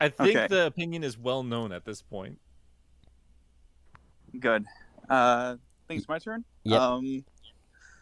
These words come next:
Speaker 2: Leteric, fifty dollars. Thank you for the fifty dollars.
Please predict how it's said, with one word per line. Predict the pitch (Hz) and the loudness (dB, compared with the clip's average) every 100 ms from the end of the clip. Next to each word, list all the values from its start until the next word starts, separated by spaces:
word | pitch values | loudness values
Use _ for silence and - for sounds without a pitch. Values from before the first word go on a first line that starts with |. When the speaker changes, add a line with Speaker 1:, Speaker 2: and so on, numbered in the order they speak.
| _ - | _ -4
Speaker 2:
Leteric, | 135 156 196 202 - - _ | 0 2 2 -2 -10 -20 _
fifty | 160 - | -6 -2
dollars. | 160 160 208 220 | 2 2 2 -2
Thank | 262 | -6
you | 220 | -4
for | 120 | -8
the | |
fifty | - 117 | -8 -10
dollars. | 117 127 165 - | 0 0 0 -6